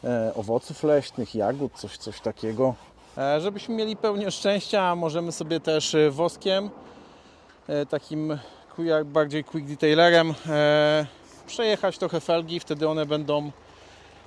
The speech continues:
lepiej wyglądały, dostaną troszeczkę połysku i hydrofobowości, czyli będziemy mogli, e, łatwiej je domyć na jakimś, e, takim szybkim karszerze,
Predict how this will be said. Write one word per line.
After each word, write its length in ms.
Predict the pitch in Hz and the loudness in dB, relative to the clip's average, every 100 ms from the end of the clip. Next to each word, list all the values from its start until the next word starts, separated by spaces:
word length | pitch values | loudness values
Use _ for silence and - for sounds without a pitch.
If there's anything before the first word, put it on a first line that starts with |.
| - - - - - - - - - - - - - - - - - _ _ _ - | -20 -20 -20 -20 -20 -20 -20 -20 -20 -20 -20 -20 -20 -20 -20 -20 -20 _ _ _ -14
lepiej 360 | 147 139 151 139 | -8 -8 -8 -10
wyglądały, 600 | 135 127 127 131 139 139 | -10 -8 -8 -6 -6 -6
dostaną 460 | 120 - 135 131 | -10 -10 -10 -10
troszeczkę 400 | 127 123 123 - | -12 -16 -14 -12
połysku 640 | - 143 185 - 151 143 135 - | -10 -10 -10 -8 -6 -6 -8 -14
i 220 | 165 175 | -14 -12
hydrofobowości, 1080 | - 170 175 - 165 165 156 165 - - 113 | -10 -8 -8 -8 -8 -6 -4 -4 -6 -12 -12
czyli 440 | - 131 131 131 - - - | -10 -8 -8 -10 -12 -20 -18
będziemy 360 | 131 135 131 143 | -8 -8 -6 -6
mogli, 560 | 147 143 131 143 143 143 _ _ _ _ | -6 -6 -8 -10 -10 -12 _ _ _ _
e, 380 | 143 135 135 135 | -8 -4 -2 -2
łatwiej 520 | 135 165 - - 151 | -2 -6 -6 -8 -6
je 100 | 147 | -6
domyć 520 | 135 151 151 131 - | -4 -2 -2 -4 -6
na 80 | 117 | -8
jakimś, 640 | 117 117 117 117 - - | -8 -8 -10 -12 -12 -14
e, 180 | 127 123 - | -10 -10 -8
takim 300 | 123 - 127 | -10 -8 -12
szybkim 400 | - 139 - 139 | -12 -14 -12 -8
karszerze, 680 | 131 123 - 143 139 139 | -8 -8 -6 -4 -4 -4